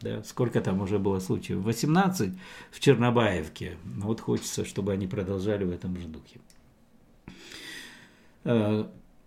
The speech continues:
поляки предлагают, э, свои морские порты Гданьск, э, Гданьск, э, Гданьск, Гдыня, Щецин для того, чтобы, э, экспортировала Украина продовольствие через эти порты, и также Литва тоже готова помочь. Э, то есть есть надежда, что всё-таки,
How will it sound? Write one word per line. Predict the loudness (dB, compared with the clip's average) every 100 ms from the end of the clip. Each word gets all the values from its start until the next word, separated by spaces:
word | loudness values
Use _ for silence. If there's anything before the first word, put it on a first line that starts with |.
| 4
поляки | 8 8 8 6
предлагают, | 2 4 6 6 8 8 8 4 4
э, | 6 6 4
свои | 4 6 6
морские | 4 2 4 4
порты | 6 2 4 2
Гданьск, | 4 4 6 6 4 -2 -4
э, | 2 4 4
Гданьск, | 4 4 6 6 4 -2 -4 2
э, | 4 4 2 -2
Гданьск, | -2 0 4 6 6 4 2 2
Гдыня, | 2 6 6 8 6 4 0 -4 -8
Щецин | -6 2 4 4 2 2 4 2
для | 2 4 4
того, | 2 2
чтобы, | 0 0 2 2 0 -2 -12 -16 -16 -18 -20 -20 -6
э, | -2 0 0 0 -2
экспортировала | -4 2 2 4 4 6 6 4
Украина | 2 2 2 2 2
продовольствие | 0 4 4 2 2 0
через | 4 4 4
эти | 2
порты, | 2 2 4 4
и | 4
также | 2 0 0
Литва | 0 2 4 4
тоже | 4 2 2
готова | 2 2 4 4
помочь. | 4 4 4 2 -2 -6
Э, | -2 0 0 -2 0
то | 2
есть | 2 4
есть | 2 4
надежда, | 4 4 4 4 2
что | 2 0 -2
всё-таки, | 2 4 4 2 2 4 6